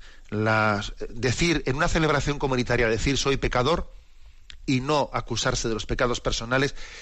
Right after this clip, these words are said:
es no decir nada. Porque ya cada vez que celebramos la Eucaristía, ya decimos eso al principio: "Yo confieso ante Dios Todopoderoso". Es que siempre hacemos una,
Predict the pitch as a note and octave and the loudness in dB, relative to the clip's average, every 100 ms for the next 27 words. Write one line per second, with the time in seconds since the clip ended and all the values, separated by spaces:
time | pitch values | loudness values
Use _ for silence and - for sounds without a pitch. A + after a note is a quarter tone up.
0 | - - B2+ B2+ B2+ A#2 C#3 C3+ A2+ G#2+ | -8 -2 -2 0 0 2 0 -2 0 0
1 | G2+ F#2 - - - - - - - - | 0 -2 -6 -14 -16 -16 -20 -20 -16 -4
2 | B2 B2 A2+ C3+ C3 - - A2+ A2+ C3 | 0 0 0 0 -2 -4 -4 0 2 2
3 | - C3 A#2+ - - - A#2 A2+ C3+ B2+ | 2 2 2 -2 -4 0 0 2 0 2
4 | C3 C3 C3 - C3+ C3+ - F#3 D3 A#2 | 0 2 0 2 0 0 0 2 2 2
5 | A#2+ A2+ A#2 A#2+ A2+ A2+ A2+ D3+ B2+ G#2+ | -2 -2 -4 -2 -2 -2 0 0 0 -2
6 | - - - - - A2+ B2 B2 C3+ C3 | -6 -18 -18 -18 -14 -2 -2 0 0 2
7 | C#3 B2+ B2+ A#2 B2+ A#2+ A2 G#2+ C#3+ D#3+ | 0 0 0 0 2 0 2 2 2 2
8 | G2 G#2+ C3+ - D#3 D#3 C3+ B2+ B2 - | 0 -2 0 2 2 2 2 2 0 0
9 | B2+ | 0